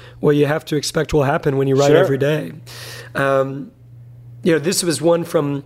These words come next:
Speaker 1: August of twenty seventeen, so, uh, just this past summer, and it was subject titled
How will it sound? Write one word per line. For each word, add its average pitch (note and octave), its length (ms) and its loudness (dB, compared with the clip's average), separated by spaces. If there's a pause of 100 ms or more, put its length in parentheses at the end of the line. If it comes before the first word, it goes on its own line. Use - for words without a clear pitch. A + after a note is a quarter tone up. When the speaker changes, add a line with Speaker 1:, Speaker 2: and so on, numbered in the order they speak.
(460)
Speaker 1:
August F#3 460 0
of D#3+ 140 -6
twenty D#3 280 0
seventeen, D#3 960 -4
so, D3 480 0 (340)
uh, D3 560 -4 (140)
just F3 300 0
this D#3 120 -4
past C#3+ 360 -4
summer, D3+ 400 -2 (680)
and E3+ 80 0
it D#3 40 6
was D3 160 4
subject C#3+ 760 -2
titled D3+ 480 0